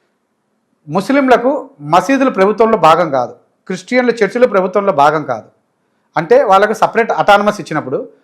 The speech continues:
వాళ్ళకి ఎందుకు పథకాలు ఇచ్చారు? వాళ్ళకి ఎందుకు ప్రభుత్వ వైద్యము, ప్రభుత్వ విద్య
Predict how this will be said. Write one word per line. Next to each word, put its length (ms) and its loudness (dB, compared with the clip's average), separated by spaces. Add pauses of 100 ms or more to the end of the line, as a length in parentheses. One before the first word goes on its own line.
(320)
వాళ్ళకి 340 4
ఎందుకు 260 -2
పథకాలు 320 4
ఇచ్చారు? 280 0 (600)
వాళ్ళకి 280 4
ఎందుకు 240 2 (1400)
ప్రభుత్వ 380 2
వైద్యము, 360 4 (120)
ప్రభుత్వ 320 0
విద్య 220 2